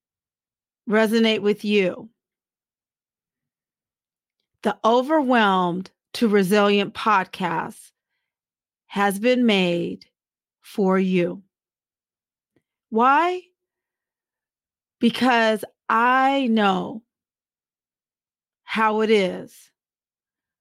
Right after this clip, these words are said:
to reach a crossroads from multiple different directions and initially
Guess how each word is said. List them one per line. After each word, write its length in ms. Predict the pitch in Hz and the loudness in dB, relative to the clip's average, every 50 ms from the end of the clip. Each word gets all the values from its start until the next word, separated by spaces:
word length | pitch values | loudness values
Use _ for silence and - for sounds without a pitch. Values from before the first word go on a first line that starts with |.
| _ _ _ _ _ _ _ _ _ _ _ _ | _ _ _ _ _ _ _ _ _ _ _ _
to 380 | - - - 277 247 226 214 208 | -10 -4 0 2 2 2 2 0
reach 340 | 196 214 240 247 262 - - | 0 2 2 2 0 0 -2
a 60 | 294 | -4
crossroads 1160 | - - - 269 247 247 247 240 - - 208 196 180 - - - - - - - - - - _ _ _ _ _ _ _ _ _ _ _ _ _ _ _ _ _ _ _ _ _ _ _ _ _ _ _ | -4 -2 -2 0 0 0 0 -2 -6 -8 -6 -6 -6 -6 -8 -12 -14 -18 -20 -20 -20 -20 -20 _ _ _ _ _ _ _ _ _ _ _ _ _ _ _ _ _ _ _ _ _ _ _ _ _ _ _
from 340 | - - 233 220 190 208 - _ _ - | -8 -4 -2 -2 -2 -4 -8 _ _ -4
multiple 720 | 202 196 196 208 226 262 294 320 330 - 320 254 277 277 | -2 0 0 2 2 2 2 0 -2 -4 -4 -2 -2 0
different 480 | 220 247 240 233 - 240 208 208 202 - _ _ _ _ _ _ _ _ _ _ _ _ _ _ _ _ _ _ _ _ _ _ _ _ _ - | 0 0 -2 -2 -2 -4 -4 -4 -6 -10 _ _ _ _ _ _ _ _ _ _ _ _ _ _ _ _ _ _ _ _ _ _ _ _ _ -6
directions 1120 | - 233 214 208 220 214 220 214 - - - 190 170 - 123 - - - - - - - _ _ _ _ _ _ _ _ _ _ _ _ _ _ _ _ _ _ _ | -2 -2 0 0 0 -2 -2 -6 -10 -10 -8 -8 -8 -8 -10 -14 -18 -18 -20 -20 -20 -20 _ _ _ _ _ _ _ _ _ _ _ _ _ _ _ _ _ _ _
and 880 | - 233 226 220 214 214 208 202 202 202 196 196 190 190 190 185 185 - _ _ _ _ _ _ _ _ _ _ _ _ _ _ _ _ _ _ _ _ _ _ _ _ _ _ _ _ _ _ _ _ _ _ _ _ _ _ _ _ _ _ _ _ - | -2 0 0 2 2 2 2 2 2 2 0 0 0 -2 -2 -4 -6 -10 _ _ _ _ _ _ _ _ _ _ _ _ _ _ _ _ _ _ _ _ _ _ _ _ _ _ _ _ _ _ _ _ _ _ _ _ _ _ _ _ _ _ _ _ 0
initially 920 | 240 247 247 254 294 330 302 - - 381 381 370 392 392 403 403 392 370 | 2 2 4 4 2 2 0 -2 -2 -2 0 2 2 2 2 0 -2 -4